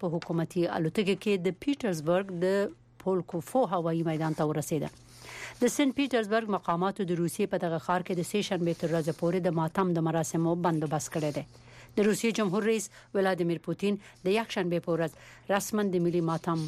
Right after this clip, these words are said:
ورځ اعلان کړې وه. د مترو جت پرواز د شنبې په ورځ د سینا د ټاپو په سر د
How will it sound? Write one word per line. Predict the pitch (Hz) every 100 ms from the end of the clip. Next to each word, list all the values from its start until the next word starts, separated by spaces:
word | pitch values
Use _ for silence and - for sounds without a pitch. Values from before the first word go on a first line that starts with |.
| - 185
ورځ | 180 165 - 170
اعلان | 160 143
کړې | 170 156
وه. | 147 - - - - - - - - - - 202
د | 220
مترو | 247 - 254 226
جت | 254 -
پرواز | 180 190 208 190
د | 175 180
شنبې | 185 180 196
په | 170
ورځ | 175 185
د | 175 -
سینا | 175 185 185
د | 196 180
ټاپو | 175 170 - 185
په | 175
سر | - 180
د | 160